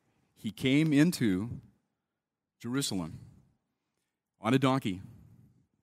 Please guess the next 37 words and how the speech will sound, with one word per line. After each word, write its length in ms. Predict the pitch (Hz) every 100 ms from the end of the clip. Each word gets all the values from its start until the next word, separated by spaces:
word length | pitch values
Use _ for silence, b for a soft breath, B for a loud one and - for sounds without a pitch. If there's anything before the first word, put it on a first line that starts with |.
| _ _ _ _ _ _
People 240 | - 127 127
greeted 320 | 117 135 143
him 100 | 147
with 180 | 143 -
palm 220 | 147 165
branches. 560 | 127 98 85 76 - - _ _ _ _ _ _ _ _ _ _ _ _ _ _ _ _ _
And 120 | 123
the 60 | 123
reason 380 | 139 196 196 147
he 120 | 147
was 180 | 147 135
so 140 | 135
popular, 540 | 120 143 175 165 120 107
the 100 | 120
reason 320 | 151 175 165
these 140 | 139
people 340 | - 156 135 113 -
preached, 320 | - 180 - - _
I 60 | 117
mean, 320 | 127 107 101
they, 140 | 120 113
they, 220 | 117 110
they 200 | 92 113
praised 440 | - 135 170 170
him 100 | 113
as 160 | 107 107
they 140 | 110
had, 320 | 104 165 139
is 100 | 104
they 120 | 110 120
recognized 640 | 139 185 151 107 104 104
finally 380 | - 151 170 117
that 180 | 104 113
he 100 | 147
was 160 | 139
the 80 | 123
Messiah. 540 | 127 127 151 170 107